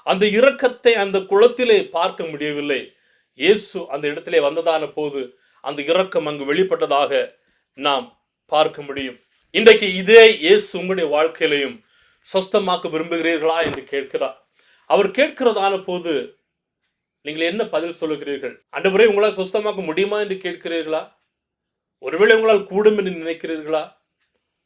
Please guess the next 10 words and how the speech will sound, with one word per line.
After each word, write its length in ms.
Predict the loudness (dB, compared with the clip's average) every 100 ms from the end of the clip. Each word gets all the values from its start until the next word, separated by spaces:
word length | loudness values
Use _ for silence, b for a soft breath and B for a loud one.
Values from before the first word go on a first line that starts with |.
| _ _ -4
"ஆண்டவரே, 280 | 0 0
எனக்கு 280 | 0 -2 -6
சுகம் 360 | -10 -4 -4 -2
தேவை" 320 | -2 -2 -2
என்று 160 | -6 -10
நீங்கள் 260 | -10 -12 -12
சொல்லுகிறீர்களா? 600 | -12 -12 -14 -18 -18 -20 _ _ _ _ _ _ _ _ _ _
கடந்த 280 | 0 2 0
காலத்திலே 380 | 0 0 0 0
பலவிதமான 920 | 0 0 -2 -2 -2 -2 -4 -6